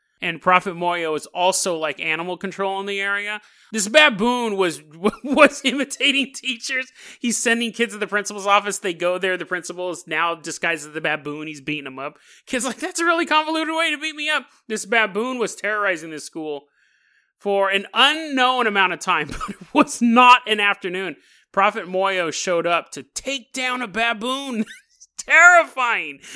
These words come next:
You've never seen the ghost hunters fight even a stray dog, let alone a <laughs> baboon in an elementary school. All those hiding spots. Little baboon eyes looking out from the cubby hole.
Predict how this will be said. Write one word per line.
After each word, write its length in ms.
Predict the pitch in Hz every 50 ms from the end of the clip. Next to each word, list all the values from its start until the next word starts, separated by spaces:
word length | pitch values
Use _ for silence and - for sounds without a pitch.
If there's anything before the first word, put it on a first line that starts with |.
| 240 -
You've 140 | 254 269 285
never 200 | 285 294 320 320
seen 220 | 320 320 339 302
the 80 | 294 247
ghost 400 | 214 185 226 233 269 262 - -
hunters 340 | 247 226 214 190 190 -
fight 340 | - - - 247 247 240 226
even 280 | 220 240 240 233 233 185
a 40 | 151
stray 440 | - - - 208 202 214 214 220
dog, 540 | 196 190 180 196 202 190 175 139 131 123 123 - _ _ _ - - - -
let 180 | 170 196 214 220
alone 380 | 226 214 196 202 208 214 208
a 80 | 185 151
<laughs> 360 | 135 143 180 190 - - -
baboon 680 | 247 254 294 240 - 240 220 269 285 277 262 240 214 202
in 160 | 180 190 202
an 100 | 196 196
elementary 580 | 202 208 208 190 185 185 196 208 - - 185 165
school. 440 | - - - - 135 123 117 - _ _ _ -
All 180 | - 175 202 214
those 240 | 226 233 226 196
hiding 380 | - 175 180 190 208 226 226 196
spots. 640 | - - - - 131 113 110 - _ - - - _ _ _ _ -
Little 200 | 170 175 180 175
baboon 540 | 156 175 165 160 143 - 147 151 156 160 165
eyes 300 | 160 160 160 165 151 139
looking 220 | 151 - 156 147
out 140 | 147 147 143 -
from 100 | 151 143
the 80 | 127
cubby 320 | - - - 139 143 143 127
hole. 440 | 123 139 147 147 143 147 143 _